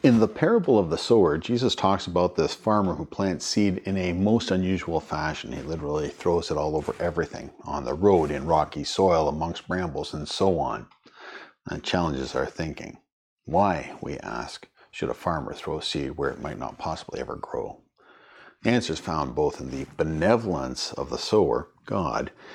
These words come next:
and in the value of the seed being sown, the living word, Jesus. God wants all people to be saved. That's his will. But for that to happen, Jesus must die.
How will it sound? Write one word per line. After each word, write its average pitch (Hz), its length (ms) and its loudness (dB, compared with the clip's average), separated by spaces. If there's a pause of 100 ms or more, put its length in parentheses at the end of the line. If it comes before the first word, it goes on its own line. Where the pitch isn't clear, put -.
(200)
and 117 120 4
in 120 120 6
the 104 80 6
value 120 480 4
of 90 100 2
the 90 80 0
seed 139 500 4
being 90 320 2
sown, 98 460 0
the - 140 -8
living 73 280 -6
word, 90 320 2
Jesus. - 680 0 (580)
God 185 220 2
wants 147 280 2
all 123 140 -2
people 113 320 0
to 107 80 -4
be 107 140 2
saved. 165 500 -4 (140)
That's - 220 -6
his - 200 -8
will. 101 380 -4 (500)
But 90 80 -8
for 131 340 6
that 95 280 0
to 87 80 -2
happen, 90 380 -2
Jesus 95 380 -2
must 101 240 -2
die. 117 440 -8